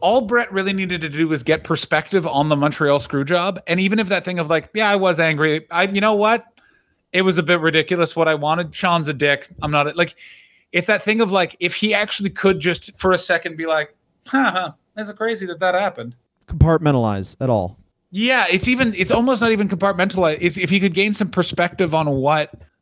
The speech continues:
Speaker 1: the Montreal screw job was, I think he would be
Speaker 2: Yeah.
Speaker 1: so happier. But I guarantee,
Speaker 2: If
Speaker 1: I
Speaker 2: they had
Speaker 1: guarantee
Speaker 2: an in-house
Speaker 1: that his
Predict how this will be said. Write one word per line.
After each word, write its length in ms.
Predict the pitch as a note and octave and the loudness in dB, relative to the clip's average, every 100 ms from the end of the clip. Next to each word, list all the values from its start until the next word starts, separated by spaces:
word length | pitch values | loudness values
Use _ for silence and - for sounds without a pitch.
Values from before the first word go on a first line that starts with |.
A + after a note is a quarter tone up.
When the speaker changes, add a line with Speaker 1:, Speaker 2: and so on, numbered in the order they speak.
| - | -2
Speaker 1:
the 80 | D#3+ | 0
Montreal 480 | E3 D#3+ E3 D3+ C#3+ | 2 2 2 2 0
screw 300 | - D#3+ C#3+ | 0 0 2
job 280 | D3 C3 | 2 2
was, 520 | A2+ A2+ C#3 G3+ G#3+ - | 0 0 2 0 -2 -4
I 80 | C#3 | -2
think 220 | F3 E3 | -2 -2
he 100 | F3 | 0
would 140 | E3+ | 0
be 80 | D3+ | 0
Speaker 2:
Yeah. 140 | D#3 A2+ | -2 -2
Speaker 1:
so 240 | D3+ D3+ | 0 0
happier. 500 | C3+ C3 D3 F3+ G3+ | 0 0 0 0 0
But 160 | F3+ F3 | 0 -2
I 100 | G3 | 0
guarantee, 800 | A3 A3+ G#3+ - F#3+ F3+ E3 - - - - | 0 0 0 0 0 0 -2 -8 -12 -8 -6
Speaker 2:
If 140 | F#3 | -2
Speaker 1:
I 80 | A3+ | 0
Speaker 2:
they 80 | B3 | 2
had 280 | C4 C4 A3+ | 2 0 0
Speaker 1:
guarantee 280 | A3+ G#3 | 0 0
Speaker 2:
an 100 | F#3 | 0
in-house 440 | E3+ G#3 F#3 F3+ | -2 -2 0 2
Speaker 1:
that 80 | |
his 0 | G3 | 2